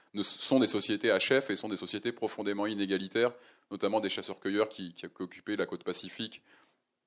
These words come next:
euh, et qui ont été, euh, bien étudiées, euh, et qui étaient profondément inégalitaires, très belliqueuses. Euh, donc voilà, les chasseurs-cueilleurs, c'est pas forcément, euh, le, le truc, euh, super chouette où, euh, tout le monde, euh,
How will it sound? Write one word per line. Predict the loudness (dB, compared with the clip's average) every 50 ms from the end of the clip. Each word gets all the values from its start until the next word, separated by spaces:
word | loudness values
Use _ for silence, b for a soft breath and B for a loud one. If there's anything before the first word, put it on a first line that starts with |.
| _ _ _ _ _ -2
euh, | 0 2 2 2 2 0 -2 -4 -4 -6
et | -6 -6
qui | -6 -6
ont | -6 -6
été, | -2 2 2 2
euh, | 4 2 0
bien | -2 -2 -2 0 0
étudiées, | 0 -2 -2 -4 -2 2 4 4 4 2 B B B B B B B B B -8
euh, | -6 -4 -2 -2 -2
et | -2
qui | -2 -2 0
étaient | 2 4 2
profondément | 4 2 0 -2 0 0 2 2 4 4
inégalitaires, | 2 2 4 4 4 2 2 2 4 4 4 4 2
très | 0 0 2 2
belliqueuses. | 4 2 2 0 0 0 2 4 4 4 2 0 -4 -8 B B B B B B B -4
Euh, | -2 -2 -2 -2
donc | -2 0
voilà, | 2 2 2 2 0
les | -2 -4
chasseurs-cueilleurs, | -6 -6 -6 -6 -4 -2 0 2 2 2 2
c'est | 0 -2
pas | 0 0 0
forcément, | 0 -2 -4 -4 -2 -2 0 0 0 0 0 0 -2 -4
euh, | -4 -6 -8 -10
le, | -12 -10 -10 -10 -10 -10 -10 -8
le | -8 -8 -8 -8
truc, | -8 -8 -10 -6 -2 -2
euh, | -2 -2 -2 -4 -8 -10 -12 -16 -20 -20 -18
super | -18 -18 -10 _ -4 -4 -4
chouette | -2 0 2 2 0 0 -4
où, | -10 -10 -8 -8
euh, | -8
tout | -8 -10 -10
le | -8
monde, | -8 -6 -6 -4
euh, | -6 -6 -6 -8 -10